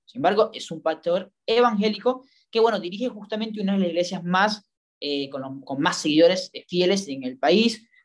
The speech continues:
Eh, la ca-, la catalizan como una iglesia del cual el fiel está dispuesto a pagar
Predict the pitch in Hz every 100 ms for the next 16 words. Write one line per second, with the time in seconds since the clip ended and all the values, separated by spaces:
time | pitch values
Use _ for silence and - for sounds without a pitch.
0 | _ 123 123 120 110 - - 143 143 -
1 | 147 147 143 139 151 160 185 156 156 160
2 | 190 - _ - 165 165 165 160 175 190
3 | 190 156 151 160 165 175 - 135 135 135
4 | - - 196 202 - - 170 190 196 _
5 | _ 160 156 190 190 185 160 160 190 196